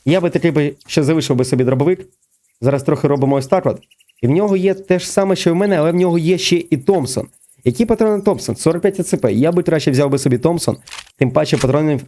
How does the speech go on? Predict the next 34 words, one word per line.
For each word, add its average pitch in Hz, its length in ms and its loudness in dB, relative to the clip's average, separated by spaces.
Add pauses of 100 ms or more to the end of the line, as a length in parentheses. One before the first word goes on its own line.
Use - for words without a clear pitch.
на 131 100 2
нього 127 380 0
в - 40 -4
мене 127 240 2
більше. 117 360 -4 (380)
А 120 180 2
дробовик? 208 560 0 (720)
Почекай, 165 460 0
так 127 120 0
в 135 40 0
нього, 170 340 0 (340)
чого 190 200 0
в 208 40 0
нього 226 180 2
так 220 160 0
багато 208 280 2
місця 151 320 0
тут, - 160 -6
а? 147 140 0 (1600)
Ні, 175 180 2
те 185 120 0
ж - 60 -6
саме. 180 380 0 (640)
Одне 135 220 2
і 180 40 0
те 175 100 -2
ж - 80 -2
саме, 190 260 0
рюкзак 160 320 0
один 156 200 0
і - 20 -2
те 156 120 0
ж 127 60 -6
самий. 156 380 0